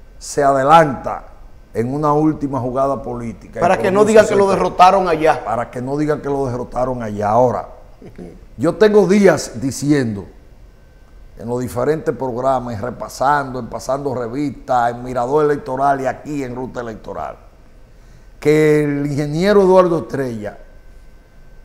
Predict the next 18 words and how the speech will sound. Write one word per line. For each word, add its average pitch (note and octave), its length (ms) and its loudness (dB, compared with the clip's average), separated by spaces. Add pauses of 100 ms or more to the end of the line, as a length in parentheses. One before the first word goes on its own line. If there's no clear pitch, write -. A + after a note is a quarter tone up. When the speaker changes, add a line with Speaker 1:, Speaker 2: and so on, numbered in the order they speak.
(440)
Speaker 1:
puso G3 400 0
condiciones F3+ 960 -2
para B2+ 260 -4
ser C#3 240 -6
candidato A#2+ 600 -6
de A2 60 -8
Santiago. F#2+ 640 -10 (240)
Una, G#3+ 400 2 (1800)
que A2+ 100 -8
lo A#2+ 120 -2
ratificaran A#2+ 840 -8
este C3+ 200 -8
año C#3 320 -4
como B2 280 -12
presidente A2+ 580 -10
del A2+ 180 -10
Senado. G2 540 -10 (1500)
Dos, E3+ 640 2